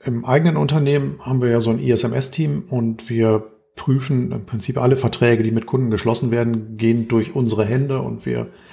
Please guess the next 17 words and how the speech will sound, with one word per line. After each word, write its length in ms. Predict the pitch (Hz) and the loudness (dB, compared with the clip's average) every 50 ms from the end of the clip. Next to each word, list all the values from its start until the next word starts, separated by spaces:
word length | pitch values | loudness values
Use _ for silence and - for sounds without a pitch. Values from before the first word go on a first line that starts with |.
| - - - - - - - _ _ _ | -20 -20 -20 -20 -20 -20 -20 _ _ _
scannen 440 | - - - - 131 135 135 131 127 | -12 -4 0 2 2 4 4 2 2
dann 240 | 120 120 117 117 113 | 4 4 4 2 2
diese 360 | 117 120 117 113 117 113 113 | 0 -2 0 2 2 2 2
Dokumente 600 | 107 - 113 - - 113 110 110 113 120 123 131 123 | 2 0 -2 -2 -2 0 0 2 2 2 2 0 0
durch 500 | - - 117 117 131 135 131 123 - - | 2 2 4 6 6 6 4 2 0 -2
nach 600 | 120 113 110 113 110 110 - - - - - - | -2 0 2 0 0 -2 -4 -12 -18 -16 -6 -4
Informationen 1120 | 139 127 123 - 127 110 110 107 - - - 127 123 123 127 127 127 127 135 131 143 - _ _ _ _ | -2 -2 -2 -2 -2 -2 -2 -4 -4 -2 0 0 2 2 0 0 -2 -4 -6 -8 -12 -14 _ _ _ _
in 220 | - 131 120 117 | -6 -4 -2 -2
Richtung 760 | 113 107 113 110 - - - 120 113 110 110 110 110 113 - _ _ _ _ _ _ _ _ _ | -2 -4 -6 -6 -8 -6 -2 0 0 2 0 0 -4 -8 -12 _ _ _ _ _ _ _ _ _
Informa-, 320 | - 123 - 117 110 117 | -6 -4 -2 0 0 0
oder 160 | 123 120 113 110 | 2 2 2 2
nach 180 | 104 95 - | 0 0 2
Anforderungen 600 | - 131 151 - - 110 104 104 98 95 101 156 - | 2 2 4 4 2 2 2 2 2 2 0 -2 -2
in 80 | 101 | -4
Richtung 280 | 98 107 98 - 117 113 | -4 -4 -4 -2 -4 -4
Informationssicherheit. 1000 | 107 92 - 107 98 98 - - 110 104 - 98 - 98 90 92 98 98 95 - _ _ _ _ - - - _ _ _ _ _ _ _ _ | -4 -4 -2 -2 -2 -2 0 -2 -2 -2 -2 -2 -2 -2 -2 -2 -2 -4 -6 -10 _ _ _ _ -20 -20 -20 _ _ _ _ _ _ _ _
Und 480 | - 131 120 113 113 107 107 107 101 | -4 -4 -2 -2 -2 -4 -6 -8 -10